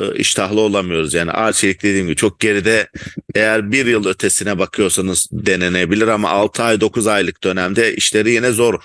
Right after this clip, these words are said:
görünüyor. Ama burada yine Vestel ve Sahol, e, bizim beğendiğimiz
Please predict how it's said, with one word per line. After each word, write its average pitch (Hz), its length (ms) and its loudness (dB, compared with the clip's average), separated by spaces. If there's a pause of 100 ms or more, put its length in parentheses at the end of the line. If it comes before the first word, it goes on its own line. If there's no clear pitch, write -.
(640)
görünüyor. 90 540 0 (220)
Ama 120 240 0
burada 123 280 2
yine 131 280 0
Vestel 117 460 0
ve 101 100 0
Sahol, 117 440 0 (800)
e, 98 260 -2
bizim 107 260 0
beğendiğimiz 104 1040 -2